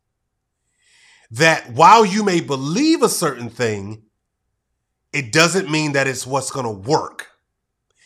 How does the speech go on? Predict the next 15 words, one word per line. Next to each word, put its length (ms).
Like, 300
there 200
are 60
people 440
who 280
really, 480
like, 340
you 140
know, 320
there 200
are 80
people 420
who 220
believe 640
that 320